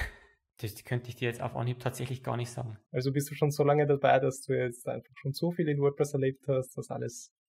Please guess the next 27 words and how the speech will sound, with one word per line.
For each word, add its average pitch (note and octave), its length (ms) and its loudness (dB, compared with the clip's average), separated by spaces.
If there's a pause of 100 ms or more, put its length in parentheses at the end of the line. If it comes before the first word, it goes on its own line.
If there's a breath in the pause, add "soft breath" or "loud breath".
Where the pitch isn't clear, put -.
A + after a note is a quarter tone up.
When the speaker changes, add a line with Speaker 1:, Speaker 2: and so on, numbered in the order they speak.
(120)
Speaker 2:
sich - 280 -8
miteinander C3 420 0
vermischt C3+ 460 -2
und A#2 180 -8
es - 360 -10
wenige B2+ 400 -4
neue A2+ 260 -6
Speaker 1:
Ja. A#2+ 60 -6
Speaker 2:
Sachen B2+ 400 -2
gibt. - 240 -10
Also C#3+ 140 2
es D3+ 120 2
wird - 120 2
auf - 60 -2
jeden F3 180 2
Fall E3 140 4
alles C#3+ 300 0
unten D3+ 220 -2
verlinkt F3 320 -2
sein. D#3+ 380 4 (260 soft breath)
Link D3+ 220 0
zum C#3+ 200 0
Buch, D#3+ 500 0
Link C#3+ 180 0
zu D3 80 -2
deiner C3+ 240 2
Webseite C3+ 840 2